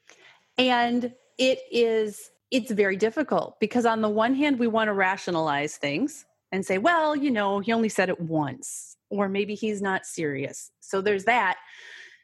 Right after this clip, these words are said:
And the other, again, we're getting very real here. The other factor is this can be extremely difficult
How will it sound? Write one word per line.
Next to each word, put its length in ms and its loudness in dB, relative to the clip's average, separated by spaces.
And 180 4
the 100 4
other, 400 2
again, 600 0
we're 80 2
getting 240 0
very 280 2
real 300 0
here. 400 0
The 180 0
other 200 2
factor 520 2
is 220 0
this 200 2
can 200 2
be 140 4
extremely 920 0
difficult 760 -2